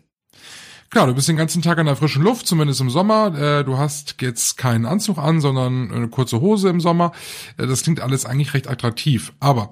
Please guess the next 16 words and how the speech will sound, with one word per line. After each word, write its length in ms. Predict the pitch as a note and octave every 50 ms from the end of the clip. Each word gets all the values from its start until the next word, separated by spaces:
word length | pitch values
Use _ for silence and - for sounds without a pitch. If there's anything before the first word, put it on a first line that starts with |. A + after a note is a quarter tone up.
| - - - - - - _ -
die 160 | A#2 - -
Arbeitszeit, 720 | C#3 E3 F#3 F#3+ E3 C#3+ - - - C3 A#2 A2 G#2+ -
die 100 | A#2+ A#2
schreckt 320 | - - - C3+ C3 - -
viele 380 | - - C#3+ C3+ A#2 A#2 A2+
ab, 200 | G#2+ A2 G#2 - -
denn 140 | G#2 G#2 G#2+
als 180 | A2 A2+ -
Schwimmmeister 760 | - - - C#3 D#3+ D#3 C#3+ B2+ B2+ C3+ - - - C3+ B2+
machst 240 | B2 B2+ B2 - -
du 60 | B2+
nicht 180 | A#2+ B2+ A#2+ C3
um 80 | A2+ G2+
sechzehn 380 | A2 A#2+ A#2 - - A#2+ A2
Uhr 80 | G#2 F#2+
Feierabend 640 | - - B2 A#2 G#2+ G#2 G2 G#2 G#2 A#2 C#3+ -